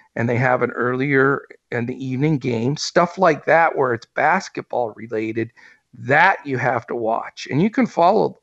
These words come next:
all of that information as well. There's some great tools out there to do that. But, uh,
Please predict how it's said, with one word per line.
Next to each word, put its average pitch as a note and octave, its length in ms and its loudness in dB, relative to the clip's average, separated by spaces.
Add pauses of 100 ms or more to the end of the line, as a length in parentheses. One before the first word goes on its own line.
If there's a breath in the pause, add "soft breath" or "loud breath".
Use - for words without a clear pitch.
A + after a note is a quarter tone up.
all C3+ 240 2
of B2 100 -4
that C3+ 240 2
information B2+ 800 -8 (360 loud breath)
as A2+ 200 -4
well. A#2 360 2
There's A#2+ 220 -4
some A#2+ 260 -10
great C#3 480 0
tools C#3 420 -4
out A#2+ 280 0
there A#2+ 160 -4
to A2 120 -12
do A2+ 240 -12
that. B2+ 340 0 (680 loud breath)
But, D3 300 4 (220)
uh, A2 320 -2